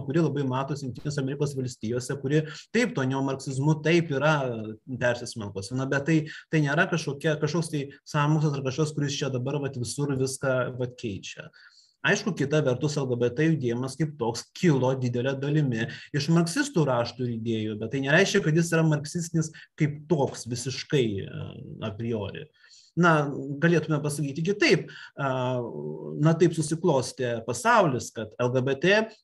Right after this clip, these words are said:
a, reikalavimai, jie buvo pradėti kelti Europos ir pasa-, ir, ir, ir, ir Šiaurės Amerikos civilizacijose, na, marksistų. Tas yra faktas, ne konservatorių, na, tikrai ne konservatorių. Tik tai po to, praėjus jau maždaug dviem šimtams metų,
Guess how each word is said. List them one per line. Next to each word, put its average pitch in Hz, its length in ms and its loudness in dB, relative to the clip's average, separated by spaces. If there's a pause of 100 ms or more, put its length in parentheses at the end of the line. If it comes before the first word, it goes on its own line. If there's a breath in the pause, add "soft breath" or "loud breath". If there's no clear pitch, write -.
(160)
a, 147 120 2 (760)
reikalavimai, 135 720 2
jie 143 160 2
buvo 170 240 4
pradėti 151 480 0
kelti 120 480 -2
Europos 127 560 -2
ir 127 160 0
pasa-, 120 320 -2
ir, 131 80 2
ir, 127 160 2 (320)
ir, 131 120 0 (100)
ir 135 180 2
Šiaurės 135 400 -2
Amerikos 131 400 -4
civilizacijose, 131 640 2 (300 loud breath)
na, 127 180 2
marksistų. 156 560 2
Tas 120 160 -2
yra 143 140 0
faktas, 208 500 2
ne 175 160 6
konservatorių, 113 800 -2
na, 113 80 -2
tikrai 151 320 2
ne 165 160 2
konservatorių. 120 720 -4 (300 loud breath)
Tik 147 180 0
tai 165 80 8
po 160 160 4
to, 180 240 4
praėjus 147 400 2
jau 127 160 0 (220)
maždaug 143 340 2
dviem 175 240 4
šimtams 147 560 -2
metų, 127 480 -2